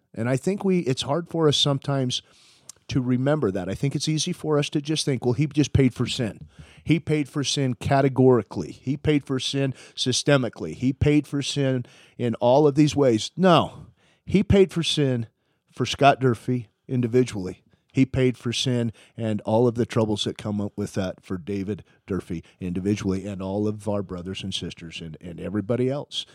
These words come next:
Um, that, that was done individually for us. I'm grateful to know that today.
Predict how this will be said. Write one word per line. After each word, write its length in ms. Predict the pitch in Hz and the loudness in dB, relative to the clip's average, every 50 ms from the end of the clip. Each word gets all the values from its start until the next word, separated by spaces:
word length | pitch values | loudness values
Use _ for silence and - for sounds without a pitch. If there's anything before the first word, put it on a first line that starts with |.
| _ _ _ _ _ | _ _ _ _ _
Um, 380 | - 95 92 92 87 85 82 - | -16 -12 -12 -10 -12 -12 -14 -16
that, 480 | _ 85 95 - - 90 - - - 92 | _ -18 -18 -16 -16 -16 -18 -18 -18 -16
that 240 | 92 90 98 104 - | -12 -10 -10 -10 -8
was 220 | 104 110 98 90 | -8 -10 -12 -12
done 340 | 78 - 95 90 85 85 80 - | -10 -10 -8 -8 -8 -8 -10 -10
individually 640 | 98 92 85 82 82 71 78 80 - - 82 78 73 | -12 -12 -10 -12 -12 -14 -14 -16 -16 -16 -16 -16 -16
for 180 | - 80 76 | -16 -16 -16
us. 100 | - - | -12 -8
I'm 140 | 113 113 113 | -6 -6 -4
grateful 340 | 95 104 98 87 - 85 76 | -4 -4 -6 -6 -8 -8 -10
to 80 | 78 | -8
know 220 | 71 76 76 73 73 | -8 -10 -12 -12 -12
that 240 | 71 71 69 _ - | -14 -14 -16 _ -18
today. 340 | - 67 69 71 71 - | -18 -18 -16 -16 -18 -18